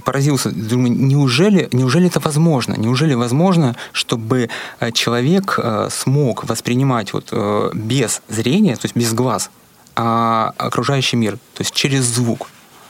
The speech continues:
А, насколько вот, э, меня поразило, насколько наш мозг, э, э, может, э, приспосабливаться и решать вот эту задачу, а, э, восприятия.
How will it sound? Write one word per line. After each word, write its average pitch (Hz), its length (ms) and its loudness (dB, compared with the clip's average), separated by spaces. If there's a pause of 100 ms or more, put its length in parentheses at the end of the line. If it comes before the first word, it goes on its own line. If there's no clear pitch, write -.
(120)
А, 113 260 0
насколько 131 480 0
вот, 123 160 -2 (400)
э, 123 140 -4
меня 143 240 2
поразило, 139 420 2
насколько 131 600 -2
наш 120 360 0
мозг, 175 420 2 (160)
э, 117 80 -6 (220)
э, 117 300 0
может, 127 460 2
э, 113 400 0 (640)
приспосабливаться 123 920 -2 (140)
и 120 280 0
решать 123 360 0
вот 117 120 -2
эту 120 140 -6
задачу, 117 500 -2 (520)
а, 113 420 0 (100)
э, 113 880 0
восприятия. 117 680 -2